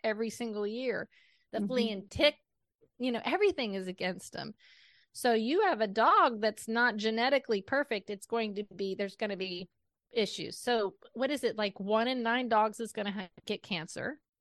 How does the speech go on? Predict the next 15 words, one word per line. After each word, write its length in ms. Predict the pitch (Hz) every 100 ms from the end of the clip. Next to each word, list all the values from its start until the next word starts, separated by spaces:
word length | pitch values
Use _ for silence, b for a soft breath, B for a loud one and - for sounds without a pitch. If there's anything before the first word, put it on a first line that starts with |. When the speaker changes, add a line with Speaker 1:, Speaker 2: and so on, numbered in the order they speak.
| _ _ 220
Speaker 2:
Mm. 220 | 214 214
Speaker 1:
Um, 400 | 226 202 190 196 208 -
it's 260 | 214 - -
like 180 | 226 208
one 320 | 208 214 254
in 140 | 262 -
four 260 | 240 247 247
large 640 | 208 196 196 233 262 220
breed 320 | - 202 190 170
dogs 420 | 190 180 175 180
is 100 | 175
going 280 | - 180 180
to 80 | 170
get 180 | 165
cancer. 540 | - 175 165 - 170